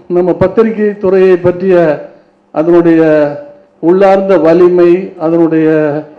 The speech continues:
முக்கியத்துவம் அனைத்தையும் மிகவும் சிறப்பாக எடுத்து சொன்னார்கள். கவிதை மாறி பொழிந்த போது போல் ஒருவர் கவி-, கவிதையை, அஹ், பொழிந்துவிட்டு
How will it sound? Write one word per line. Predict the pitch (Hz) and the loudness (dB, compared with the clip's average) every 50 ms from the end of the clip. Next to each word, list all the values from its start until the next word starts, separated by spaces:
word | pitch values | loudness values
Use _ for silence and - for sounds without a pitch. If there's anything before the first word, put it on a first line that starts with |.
| - _ _ _ _ - | -20 _ _ _ _ -6
முக்கியத்துவம் | 170 175 185 180 214 214 202 185 196 196 180 175 175 175 | -4 -4 -4 -2 0 2 2 2 2 2 2 2 2 2
அனைத்தையும் | 170 165 170 180 180 180 - 180 175 175 180 180 175 165 143 - - - _ _ _ _ _ _ _ _ _ _ | 2 2 2 2 0 0 -2 -4 -2 -2 -2 -4 -4 -6 -8 -12 -18 -20 _ _ _ _ _ _ _ _ _ _
மிகவும் | - 175 156 185 190 190 190 175 | -4 -4 -2 -2 -2 -4 -4 -4
சிறப்பாக | - 185 180 180 175 - 180 175 170 180 165 | -4 -2 -2 -2 0 0 0 0 0 0 0
எடுத்து | 156 156 156 - 175 | -2 -2 -2 -4 -4
சொன்னார்கள். | 151 147 165 156 151 151 147 139 127 123 120 143 151 147 - - - _ _ _ _ _ _ _ _ | -4 -2 -2 -2 -2 -2 -2 -4 -6 -6 -6 -8 -8 -8 -10 -20 -20 _ _ _ _ _ _ _ _
கவிதை | - 151 156 180 202 208 202 202 196 180 | -2 0 0 2 2 2 4 4 2 2
மாறி | 180 180 185 180 180 | 2 2 2 2 0
பொழிந்த | 175 - 156 160 165 170 170 165 165 | 0 0 0 0 0 0 0 -2 -2
போது | 165 165 160 175 185 185 175 | -2 0 -2 -2 -2 -4 -6
போல் | 170 185 190 196 | -4 -2 -2 -2
ஒருவர் | 190 165 160 165 165 165 165 151 147 143 - - - - - _ _ _ _ _ _ - 233 180 - | -2 0 0 0 2 2 2 0 0 -2 -6 -10 -20 -20 -20 _ _ _ _ _ _ -18 -18 -10 -4
கவி-, | 175 165 170 175 170 160 | 0 0 2 2 0 0
கவிதையை, | 175 180 180 196 196 185 190 180 175 165 160 147 143 147 156 156 - - - _ _ _ _ _ - | 2 0 2 2 2 4 4 4 4 4 4 2 0 -2 -6 -8 -10 -18 -20 _ _ _ _ _ -8
அஹ், | - | -4
பொழிந்துவிட்டு | 147 151 147 143 - - 175 185 185 180 175 175 170 156 170 165 | -2 -2 -2 -2 -2 0 2 2 2 2 2 2 2 2 2 -2